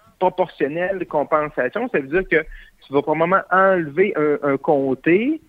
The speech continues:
ben, toi, tu vas peut-être en retrouver trois, quatre comtés, puis après ça, le, le,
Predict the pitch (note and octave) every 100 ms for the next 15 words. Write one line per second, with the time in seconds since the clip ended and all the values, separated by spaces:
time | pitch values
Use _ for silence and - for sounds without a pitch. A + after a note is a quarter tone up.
0 | _ - C#3+ F3+ D#3 D3+ E3+ F3 E3 -
1 | D3+ F3+ - F3+ F#3+ F#3+ F#3+ - D#3+ C3+
2 | B2 - G#3+ B3+ A#3 E3 D#3+ D#3+ D#3 G3+
3 | E3+ D#3+ D3 - - D3